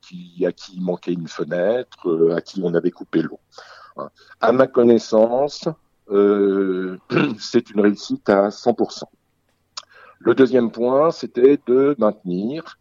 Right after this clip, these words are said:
et c'est toujours le cas, hein, la possibilité de faire intervenir, mais uniquement en cas d'urgence, quelques entreprises sur des problématiques qui sont des problématiques clés, du type problème d'eau, problème de fuite,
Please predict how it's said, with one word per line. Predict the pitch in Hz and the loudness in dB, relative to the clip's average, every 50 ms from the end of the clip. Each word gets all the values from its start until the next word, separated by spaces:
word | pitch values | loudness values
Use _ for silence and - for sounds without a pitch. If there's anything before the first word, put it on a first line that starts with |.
| - | -10
et | - | -10
c'est | - - - | -10 -10 -10
toujours | - - - - - - 104 | -16 -16 -16 -12 -8 -6 -4
le | 95 87 | -4 -4
cas, | - - - 80 82 98 - _ _ _ _ _ _ _ _ _ - | -4 -4 -4 -2 -2 -2 -4 _ _ _ _ _ _ _ _ _ -8
hein, | 76 82 87 104 - _ _ _ _ - | -8 -8 -8 -8 -12 _ _ _ _ 2
la | - | 2
possibilité | - - 135 127 - 131 123 120 120 - 135 | 2 2 0 -2 -4 -6 -12 -10 -4 -2 -2
de | 127 - | -2 -4
faire | - - - 113 110 107 101 - - | -4 0 2 2 2 2 0 -4 -4
intervenir, | 120 120 - - 123 104 110 107 110 107 104 101 90 82 78 - - - - | -4 -2 0 0 -2 0 0 -2 -2 -2 -2 -4 -6 -6 -10 -14 -16 -14 -6
mais | 90 90 95 | -2 0 0
uniquement | 117 143 160 156 139 - _ - 123 117 110 | 0 -2 -6 -10 -18 -14 _ 2 4 4 4
en | 101 | 2
cas | - - 101 90 | 2 0 0 0
d'urgence, | - 95 85 - - - 85 80 95 110 - - - - 139 _ _ _ - _ _ _ _ | 0 -4 -12 -8 -4 -2 -2 -2 -2 -6 -10 -12 -12 -12 -12 _ _ _ -20 _ _ _ _
quelques | - 135 139 135 - - 131 113 120 | 2 4 4 4 2 2 2 4 4
entreprises | 117 110 - - 98 - - - 101 98 104 117 131 139 127 - | 2 2 2 0 -2 -2 -2 -4 -4 -2 -2 -2 -4 -4 -6 -6
sur | - - - - 117 120 123 131 143 143 135 | -10 -16 -8 -2 0 2 4 4 2 2 0
des | - 98 98 110 120 123 117 | 0 2 4 4 4 4 2
problématiques | - - 98 95 101 98 92 98 95 - - 120 - _ - - 120 _ _ _ _ _ | 0 -2 -2 0 0 0 0 0 -2 -2 -4 -10 -10 _ -10 -12 -12 _ _ _ _ _
qui | - - | -20 -10
sont | - - 98 | -4 -2 0
des | 92 90 | 0 0
problématiques | - 95 87 92 95 95 92 - - - _ _ - | 0 0 0 0 0 -2 -2 -2 -4 -6 _ _ -18
clés, | - - - 90 78 69 - _ _ _ _ _ _ _ _ _ | -10 -4 -2 0 0 0 -2 _ _ _ _ _ _ _ _ _
du | - - | -20 -20
type | _ - - 202 - - _ - 143 135 131 - - - - _ _ _ | _ -8 -6 -6 -6 -6 _ -2 -2 -2 -2 -4 -16 -20 -20 _ _ _
problème | - - 104 92 92 98 98 95 92 92 92 | -2 0 0 2 2 2 2 2 2 0 0
d'eau, | - 98 92 101 113 123 _ | 2 4 4 4 2 -2 _
problème | - - 107 92 95 95 95 90 | -2 -2 0 2 2 0 0 -2
de | - - | -6 -10
fuite, | - - - - - 110 113 - | -14 -16 -14 -10 -10 -10 -10 -10